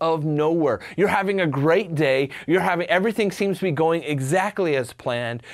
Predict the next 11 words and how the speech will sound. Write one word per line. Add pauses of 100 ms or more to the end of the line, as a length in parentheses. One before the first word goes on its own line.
(120)
You're
walking
with
your
family (160)
or
you're
out
with
your
friends